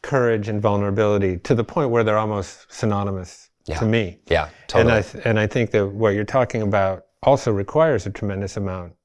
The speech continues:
Speaker 1: of vulnerability,
Speaker 2: Yeah.
Speaker 1: um, of, and humility,
Speaker 2: Yeah.
Speaker 1: the ability to, um, to admit that you're wrong or ask why or be open to other ideas, uh,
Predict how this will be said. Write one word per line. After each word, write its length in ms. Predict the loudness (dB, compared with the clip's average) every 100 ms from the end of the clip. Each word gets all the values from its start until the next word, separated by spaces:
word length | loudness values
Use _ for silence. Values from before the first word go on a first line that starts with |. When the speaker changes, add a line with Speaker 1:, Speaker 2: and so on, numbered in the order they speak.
| -10
Speaker 1:
of 300 | -4 -2 -4 -8
vulnerability, 840 | 0 0 2 -2 0 2 0 -4 _ _ _ -16
Speaker 2:
Yeah. 120 | -12 -2
Speaker 1:
um, 580 | 0 2 0 -2 -6 -12 -4
of, 380 | 0 0 -4 -6 -2
and 240 | -2 -2
humility, 720 | -2 0 2 2 0 -4 -12 _ -14
Speaker 2:
Yeah. 100 | -12 -2
Speaker 1:
the 100 | 0
ability 540 | 2 2 2 2 0
to, 500 | -4 -4 -2 0 2
um, 380 | 0 0 -4 -10 _ _ _ _ -16 -16 _ _ _ _ _ _
to 140 | -2 0
admit 400 | 2 2 0 0
that 200 | -4 -2
you're 120 | 0
wrong 520 | 2 2 0 -2 -6 -10 -8
or 380 | -4 -4 -6 -12 _ _ -10 -4
ask 340 | -4 -6 -4
why 420 | 0 2 0 -2
or 200 | -2 -2
be 220 | -2 -4
open 540 | -2 -4 -2 -4 -4 -6
to 220 | -2 2
other 260 | 2 2 -2
ideas, 720 | -2 -2 0 0 0 -2 -14 _
uh, 340 | -2 0 -2